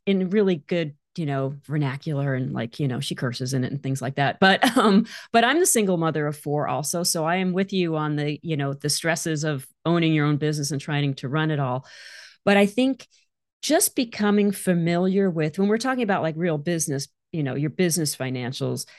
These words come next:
just becoming familiar with the terminology. What is a P and L? What am I supposed to get out of that? What is it telling me? And, or my balance sheet, should I be looking at that? What is it?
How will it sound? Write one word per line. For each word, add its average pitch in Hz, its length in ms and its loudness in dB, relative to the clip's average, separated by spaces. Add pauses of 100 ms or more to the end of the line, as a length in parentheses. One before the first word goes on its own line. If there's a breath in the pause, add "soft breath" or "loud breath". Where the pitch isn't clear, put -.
(380 loud breath)
just 262 220 -2
becoming 226 460 0
familiar 180 580 2
with 160 180 -2 (220)
the 139 320 -2 (220)
terminology. 170 1000 2
What 240 220 0
is 247 160 2
a 180 60 -2
P 160 260 -6
and 127 140 -6
L? - 260 -10
What 208 200 4
am 240 100 6
I 226 100 4
supposed 190 400 -2
to 160 60 -4
get 139 320 -2
out 127 200 -4
of 131 120 -8
that? - 260 -8
What 170 260 2
is 214 180 4
it - 120 -2 (100)
telling 160 520 -2
me? - 240 -6 (640 soft breath)
And, 185 280 4
or 202 200 6
my 233 180 4
balance 214 480 0
sheet, - 320 -8
should - 180 -2
I 180 120 6
be 233 180 2
looking 233 380 2
at 220 160 -2
that? 165 260 -2
What 139 420 0
is 262 200 4
it? - 180 -8